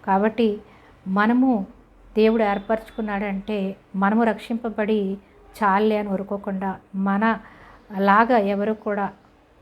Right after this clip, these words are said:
ఆ, మ-, మనలాగే దేవుని రాజ్యంలో ఉండాలని మనమందరం కూడా దేవుని కొరకు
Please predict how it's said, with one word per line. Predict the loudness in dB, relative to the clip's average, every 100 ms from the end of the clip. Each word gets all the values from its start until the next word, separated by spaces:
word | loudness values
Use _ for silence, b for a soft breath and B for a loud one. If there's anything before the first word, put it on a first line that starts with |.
| -12
ఆ, | -8 -6 -6 -6
మ-, | -4 -2 -2
మనలాగే | -2 0 4 4 2
దేవుని | 0 -2 -2
రాజ్యంలో | -4 -4 -6 -6 -4
ఉండాలని | -2 -2 -2 -2 -4 -8 -16 _ B B B B B 0
మనమందరం | 0 2 2 0 0
కూడా | -2 -4 -2 -4 -8 _ -14 0
దేవుని | 2 4 2
కొరకు | 0 -6 -6 -8